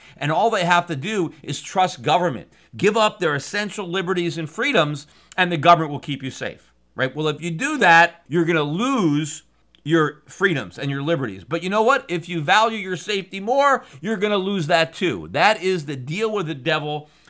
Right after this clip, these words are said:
that people consistently make with government, and the government consistently screws them over. But, you know, getting back to these hearings,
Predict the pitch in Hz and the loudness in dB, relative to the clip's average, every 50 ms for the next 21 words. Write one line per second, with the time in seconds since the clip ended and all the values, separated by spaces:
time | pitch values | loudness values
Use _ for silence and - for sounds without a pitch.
0 | _ - 127 123 - - 165 160 165 160 139 - - 131 120 - - 196 214 208 | _ -8 -8 -8 -8 -10 -12 -10 -10 -12 -12 -10 -12 -12 -10 -8 -8 -8 -8 -6
1 | - 226 190 165 165 156 147 147 143 139 139 - - _ 113 127 120 131 139 196 | -6 -6 -4 -2 -2 0 0 0 0 0 -2 -4 -10 _ -6 -6 -6 0 4 6
2 | 220 240 220 180 139 135 131 127 131 - _ _ _ _ _ - 139 143 143 143 | 6 6 6 2 0 -2 -4 -6 -10 -16 _ _ _ _ _ -2 0 2 2 2
3 | 139 131 - - _ _ - 135 139 135 160 156 143 143 139 120 - - 131 117 | 0 -2 -6 -14 _ _ -6 -4 2 2 2 2 2 0 -4 -6 -6 -8 -8 -6
4 | - - 151 143 143 - 135 123 120 120 120 117 110 _ - - - - - - | -4 -4 -4 -4 -4 -6 -10 -8 -6 -6 -6 -8 -10 _ -20 -20 -16 -16 -8 -6
5 | 143 143 127 104 120 117 110 104 101 92 85 71 - _ _ _ _ _ _ _ | -4 -4 -4 -4 -6 -6 -4 -4 -6 -6 -10 -16 -20 _ _ _ _ _ _ _
6 | _ _ _ _ - 165 165 170 185 175 165 151 175 220 240 240 208 165 190 175 | _ _ _ _ -6 -4 -4 0 0 0 0 0 0 0 0 0 4 6 6 6
7 | 175 143 - 170 135 131 131 127 - - 220 247 247 208 160 143 139 131 - - | 6 4 0 -2 -2 -2 -4 -4 -4 -6 -4 -2 0 0 0 0 -2 -4 -8 -12